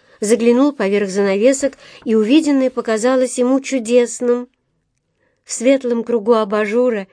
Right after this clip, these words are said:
за вечерней трапезой собралась семья. Мать стоя нарезала бутерброды, на которые падал свет.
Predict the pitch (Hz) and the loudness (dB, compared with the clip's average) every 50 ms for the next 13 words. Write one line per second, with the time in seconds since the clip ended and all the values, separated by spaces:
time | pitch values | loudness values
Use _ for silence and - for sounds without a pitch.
0 | _ _ _ _ _ _ _ _ _ _ _ _ _ _ _ _ - 180 202 196 | _ _ _ _ _ _ _ _ _ _ _ _ _ _ _ _ -8 -4 -4 -4
1 | 208 202 - 233 220 208 202 208 208 202 - 202 190 180 180 - - 190 170 185 | -4 -2 -2 0 0 0 0 0 -2 -2 -2 -4 -4 -4 -4 -6 -8 -10 -6 -6
2 | 190 185 - - - - - - 208 196 208 202 202 214 214 220 214 - - - | -6 -6 -8 -12 -20 -16 -10 -8 -4 -2 -2 0 0 0 -2 -4 -4 -6 -4 -2
3 | 214 208 202 180 190 180 180 175 170 _ _ _ _ _ _ _ _ _ _ _ | 0 0 0 -2 -2 -4 -4 -6 -10 _ _ _ _ _ _ _ _ _ _ _
4 | _ _ - - - - - 214 254 269 269 269 - - - - - 294 330 320 | _ _ -20 -20 -16 -8 -2 0 0 0 0 -2 -6 -12 -8 -4 0 2 2 2
5 | 269 226 214 214 202 214 196 190 254 285 285 269 254 254 269 269 302 320 262 269 | 2 0 0 -2 -2 -2 -2 -2 -2 0 0 -2 -2 -4 -4 -2 -2 -2 -2 -2
6 | 247 226 190 175 165 160 165 160 160 - _ _ _ _ _ - 202 190 - 214 | -2 -2 0 -2 -2 -2 -4 -6 -8 -10 _ _ _ _ _ -8 -8 -6 -4 -4
7 | 208 226 220 220 208 202 202 - 208 202 196 214 214 208 - - - 196 180 190 | -4 -2 -2 -2 -2 -4 -4 -4 -4 -4 -4 -4 -6 -6 -8 -10 -10 -8 -6 -4
8 | 170 160 160 160 _ | -4 -4 -6 -10 _